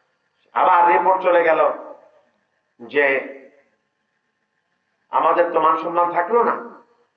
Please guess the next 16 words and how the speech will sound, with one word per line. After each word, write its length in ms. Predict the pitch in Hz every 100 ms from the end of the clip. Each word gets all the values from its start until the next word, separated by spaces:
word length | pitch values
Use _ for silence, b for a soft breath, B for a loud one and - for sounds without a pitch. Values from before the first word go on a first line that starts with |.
| _ _ -
তিন 200 | 277 269
হাজার 380 | 240 240 233
সৈন্য, 640 | 226 220 226 226 208 - - - _ _ -
এর 180 | 143 160
মোকাবেলায় 580 | 156 165 160 160 147 - - -
এক 140 | 127 196
লক্ষ 300 | 208 - 254
কিছুই 460 | - 226 240 226
করতে 220 | 202 185
পারলাম 340 | 156 147 147 131
না। 180 | 120 - - _ _ _ _ _ _
তখন 640 | 151 151 156 147 - - - - - _ _
রোম 320 | 101 160 170
সম্রাট 540 | - 160 151 156 147 -
কায়সার, 800 | 139 139 147 165 - - - - - - _ _ -
উনি 560 | 151 175 170 160 -